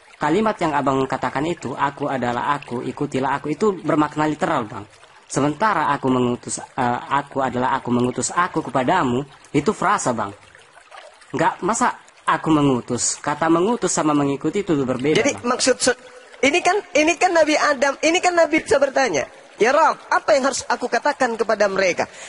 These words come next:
Speaker 2: Makanya Yesus mengatakan di dalam Yohanes sepuluh, nomor tiga puluh empat, tiga lima, tugas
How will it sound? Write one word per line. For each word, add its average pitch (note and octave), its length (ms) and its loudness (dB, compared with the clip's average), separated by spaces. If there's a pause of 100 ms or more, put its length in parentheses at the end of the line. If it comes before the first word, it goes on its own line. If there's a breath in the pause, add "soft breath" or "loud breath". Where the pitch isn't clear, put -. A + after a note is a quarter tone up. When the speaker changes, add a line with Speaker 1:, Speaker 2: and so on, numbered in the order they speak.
(120)
Speaker 2:
Makanya G4+ 460 2
Yesus - 580 2 (120)
mengatakan C4+ 520 0
di B3+ 120 0
dalam B3 220 4
Yohanes G#3+ 600 0
sepuluh, D#3 460 2
nomor F#3 200 0
tiga F3+ 220 0
puluh - 240 -2
empat, E3 500 -2
tiga D3+ 240 0
lima, E3 400 2 (2000)
tugas D3+ 580 0